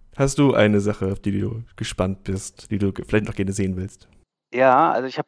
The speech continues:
Speaker 2: ich hab tatsächlich zwei, aber ich muss natürlich jetzt Bezug nehmen auf, äh, auf Thomas, nämlich was mich, ähm, an der, an der Blockchain-Diskussion, auch an den Smart Contracts interessiert, ist, inwiefern sie eigentlich die Zukunft der Grenzen der Organisation beeinflussen werden, weil wir hier technologisch auf einmal eine Möglichkeit haben,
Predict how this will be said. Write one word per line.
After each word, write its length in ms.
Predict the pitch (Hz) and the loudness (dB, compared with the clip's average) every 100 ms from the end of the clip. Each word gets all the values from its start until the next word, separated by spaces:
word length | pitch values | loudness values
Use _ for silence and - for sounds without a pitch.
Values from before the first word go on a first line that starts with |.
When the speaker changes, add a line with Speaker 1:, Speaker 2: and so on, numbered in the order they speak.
| _ | _
Speaker 2:
ich 160 | 143 156 | -4 -4
hab 160 | - | -4
tatsächlich 540 | 147 143 151 131 - - | -6 -4 -6 -8 -12 -14
zwei, 380 | - 117 143 | 0 4 4
aber 120 | 139 123 | 4 0
ich 100 | 127 | -6
muss 240 | 135 - | -10 -6
natürlich 440 | 131 123 143 135 131 | -8 -6 -8 -6 -8
jetzt 180 | - | -10
Bezug 340 | - - 160 - | -14 -16 -16 -12
nehmen 280 | 120 117 113 | -12 -12 -4
auf, 480 | 113 113 110 - - | 0 0 -2 -10 -2
äh, 40 | |
auf 360 | 120 110 120 - | -2 0 -4 -6
Thomas, 400 | 135 147 151 135 | -6 -4 -4 -4
nämlich 400 | 135 139 135 - | -2 -2 -4 -6
was 200 | 127 - | -6 -4
mich, 260 | 165 - 196 | -8 -8 -4
ähm, 220 | 156 147 - | -4 -4 -8
an 140 | 135 | -2
der, 300 | 135 131 120 | 2 2 2
an 100 | 127 | -4
der 80 | 120 | -8
Blockchain-Diskussion, 1120 | - 156 - - 151 143 135 - - - 123 117 | -4 -6 -6 -10 -10 -10 -14 -18 -18 -12 -10 -10
auch 180 | 131 | -12
an 100 | 135 | -10
den 140 | 135 110 | -12 -14
Smart 340 | - 117 - | -4 -4 -4
Contracts 580 | - 120 160 147 135 - | -10 -10 -6 -8 -8 -10
interessiert, 640 | 139 127 - - - 139 | -20 -20 -20 -20 -8 -8
ist, 340 | - 127 123 - _ _ _ | -8 -12 -12 -18 _ _ _
inwiefern 520 | 117 135 160 175 156 | -16 -16 -8 -6 -6
sie 180 | 131 135 | -8 -4
eigentlich 680 | 113 127 151 160 - 135 - | 0 0 0 -6 -10 -12 -14
die 120 | _ | _
Zukunft 480 | - 160 - 143 123 | -20 -16 -14 -10 -8
der 100 | 117 | -4
Grenzen 440 | 113 120 127 131 | -4 -4 -6 -4
der 140 | 120 | -2
Organisation 880 | 104 113 110 107 104 - - 117 127 | 0 -2 -6 -8 -10 -10 -12 -12 -4
beeinflussen 720 | 101 87 101 95 98 98 - | -4 -4 -8 -10 -18 -18 -14
werden, 300 | 95 90 90 | -8 -6 -6
weil 140 | 95 104 | -10 -10
wir 80 | 107 | -10
hier 220 | 147 170 | -10 -10
technologisch 760 | 156 - 139 127 139 147 139 - | -12 -16 -16 -10 -8 -8 -10 -12
auf 220 | - - | -16 -6
einmal 320 | 131 135 131 | -2 0 0
eine 200 | 117 120 | -2 -6
Möglichkeit 760 | 117 151 - 131 - 123 120 113 | -14 -16 -18 -20 -10 -6 -6 2
haben, 460 | 110 113 123 123 | 4 4 2 -12